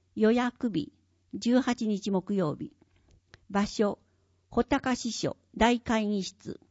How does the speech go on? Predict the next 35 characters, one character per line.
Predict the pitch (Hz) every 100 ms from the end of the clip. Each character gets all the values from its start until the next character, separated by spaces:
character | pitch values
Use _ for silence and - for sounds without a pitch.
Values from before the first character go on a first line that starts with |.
| _ _ _ _ _ _ 220
十 | 254
三 | 262 285 233
時 | 175
三 | 233 196
十 | 214
分 | 220 - 165
か | 160
ら | 151 - _ -
十 | 196 240 247
六 | 240 247
時 | 175 151
三 | - 185 190
十 | - _ -
分。 | 135 - 170 - - - _ _ _ _ -
な | 202
お、 | 165
一 | 175 - 262
人 | 180 170
二 | 180
十 | 226 262 _ -
分。 | 135 - - _ _ - _ -
定 | 247 233
員 | 220 202 208 - _
八 | - 202 226
人。 | 208 139 107 - - - - _ _ _ _ _ _ _ _ _ _ -
問 | 240 226
い |
合 | 220
わ | 220
せ、 | - 190 - - _ _ _ _
市 | - 233
民 | 262 269
生 | 254 240 240
活 | 220 - 202
部、 | 165 147